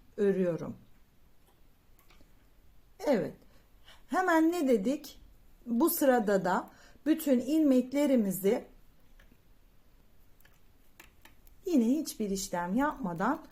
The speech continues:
düz ilmek olarak öreceğiz. Yani üçüncü kez boş gitmiş olduk. Örneğimizi arka yüzde kurduk. Ön yüzden bir sıra düz örgü ördük.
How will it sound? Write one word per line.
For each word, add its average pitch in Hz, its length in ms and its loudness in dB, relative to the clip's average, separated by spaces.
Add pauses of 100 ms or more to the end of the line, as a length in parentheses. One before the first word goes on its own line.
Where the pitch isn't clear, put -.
(380)
düz 277 380 4
ilmek 156 440 -6
olarak 151 460 -6
öreceğiz. - 680 -10 (420)
Yani 277 280 4
üçüncü 277 520 2
kez 247 320 2
boş 208 240 0
gitmiş 185 380 -10
olduk. 160 340 -8
Örneğimizi 285 580 2
arka 226 340 2
yüzde 190 420 -2
kurduk. 208 640 0 (520)
Ön 311 180 4
yüzden 240 560 4
bir 302 160 2
sıra 226 340 2
düz 185 180 0
örgü 160 320 -2
ördük. - 460 -14